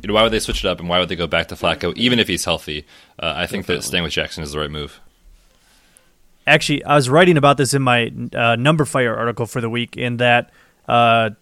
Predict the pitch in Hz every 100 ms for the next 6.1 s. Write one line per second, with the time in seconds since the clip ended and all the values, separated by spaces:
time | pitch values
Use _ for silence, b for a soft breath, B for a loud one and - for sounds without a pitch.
0 | _ 143 175 165 170 185 175 160 151 127
1 | - 135 131 147 143 135 135 123 - 151
2 | 147 143 117 117 123 135 135 - 147 147
3 | 147 123 123 135 123 131 127 - 135 127
4 | 135 135 107 127 127 - 127 120 120 127
5 | 117 127 127 165 123 120 127 123 104 117
6 | 127